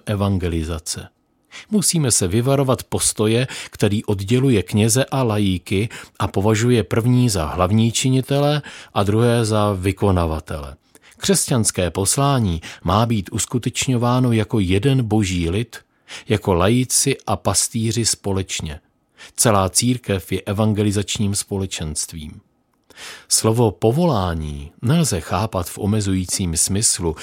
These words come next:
který by se vztahoval pouze na ty, kdo následují Pána na základě zvláštního zasvěcení. Všichni jsme povoláni podílet se na Kristově poslání,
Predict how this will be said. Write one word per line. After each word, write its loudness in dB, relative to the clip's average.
který -2
by -2
se -2
vztahoval -2
pouze -2
na -2
ty, -4
kdo 2
následují 2
Pána 0
na 0
základě -2
zvláštního -2
zasvěcení. -6
Všichni 0
jsme 0
povoláni 0
podílet -2
se -2
na 0
Kristově -4
poslání, -2